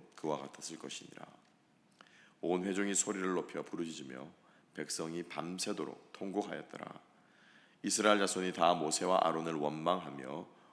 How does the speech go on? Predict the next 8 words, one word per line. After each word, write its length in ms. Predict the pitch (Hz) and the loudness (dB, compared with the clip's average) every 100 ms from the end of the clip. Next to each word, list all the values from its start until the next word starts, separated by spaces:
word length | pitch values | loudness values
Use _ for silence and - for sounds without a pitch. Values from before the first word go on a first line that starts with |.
| _ | _
온 320 | 76 87 104 | 0 0 0
회중이 320 | 101 87 87 87 | -2 -2 -2 -4
그들에게 400 | 82 80 78 78 | -4 -4 -2 -4
이르되, 420 | 69 67 67 67 62 _ _ - - - | -8 -10 -10 -10 -12 _ _ -20 -20 -10
"우리가 360 | 87 98 101 98 | 2 6 8 8
애굽 180 | 104 - | 4 2
땅에서 400 | 104 90 87 80 | 2 2 -2 -6
죽었거나 680 | 85 82 - 73 76 73 | -4 -4 -4 -4 -4 -6